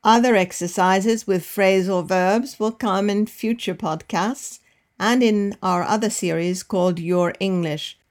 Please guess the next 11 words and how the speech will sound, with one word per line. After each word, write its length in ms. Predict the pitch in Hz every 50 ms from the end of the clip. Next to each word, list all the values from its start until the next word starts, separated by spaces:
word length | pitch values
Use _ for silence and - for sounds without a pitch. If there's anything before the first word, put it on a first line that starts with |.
| _ _
where 300 | - 202 190 196 185 185
we 240 | 180 180 220 226 220
will 460 | 214 202 190 185 175 170 160 - - _ _ _ -
offer 560 | - 196 202 190 - 202 170 156 160 151 - -
additional 600 | 185 180 151 208 233 - - 226 220 208 220 233
practice 520 | - - 185 175 170 - - 175 175 -
with 140 | - 165 -
phrasals 760 | - - - 185 185 175 165 151 165 165 165 165 165 - - _ _ _ _
used 520 | _ - - 190 196 185 180 180 180 - -
in 240 | - 202 190 175 165
context. 1000 | - - - 247 233 214 180 - - 190 156 143 - - - - - _ -